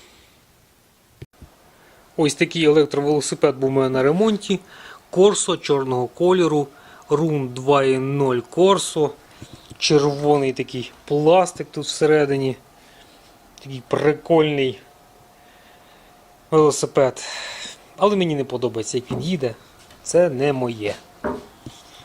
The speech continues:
Я б собі такий не купив. Зробив я тест-драйв,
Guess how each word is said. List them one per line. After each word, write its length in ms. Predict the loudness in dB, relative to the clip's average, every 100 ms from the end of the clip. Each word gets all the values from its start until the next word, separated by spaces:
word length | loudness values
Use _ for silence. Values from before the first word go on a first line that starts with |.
| -6
Я 140 | 0 0
б 80 |
собі 380 | -2 -6 -4 -4 -6 -16 -10
такий 360 | -6 -4 -4 -6
не 300 | -4 -2 -4
купив. 440 | -6 -14 -10 -10 -12 -20 -20 -20 -20 -20 -20 -20 -20 -20 -20 -10
Зробив 380 | -4 0 2 4
я 200 | 2 0 -6 _ _ _ _ _ _ -20 -20 -20 -2
тест-драйв, 460 | -2 0 0 0